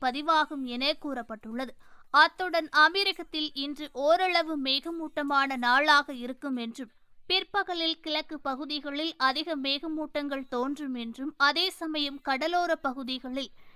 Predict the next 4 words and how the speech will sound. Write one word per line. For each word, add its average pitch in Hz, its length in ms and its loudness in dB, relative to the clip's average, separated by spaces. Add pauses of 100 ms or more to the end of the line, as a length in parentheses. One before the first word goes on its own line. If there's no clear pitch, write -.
(240)
இரவு 370 400 6
மற்றும் 311 400 -4
ஞாயிற்றுக்கிழமை 311 840 0
காலைகளில் 269 760 0